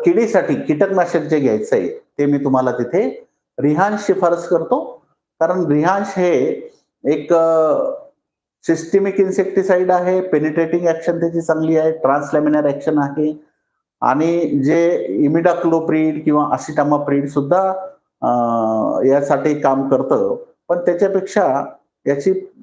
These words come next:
अजून किडींप्रती प्रतिकार शक्ती फारशी वाढलेली नाही. त्यामुळं वीस मिली रिहान्श आपण तिथे घेऊ शकतो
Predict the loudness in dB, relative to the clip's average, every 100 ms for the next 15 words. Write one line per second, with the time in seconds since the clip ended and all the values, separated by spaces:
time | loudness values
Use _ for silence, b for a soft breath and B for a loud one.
0 | 0 0 0 -2 -4 -2 0 2 0 0
1 | 0 0 0 0 0 0 -2 -6 -6 -4
2 | -4 -4 -2 -2 0 -2 -2 -2 -4 -12
3 | _ _ _ _ -2 2 2 2 0 0
4 | -2 0 2 0 -2 -2 0 2 0 -2
5 | -2 -2 -2 -4 -2 -2 -2 -8 -4 -2
6 | -2 -8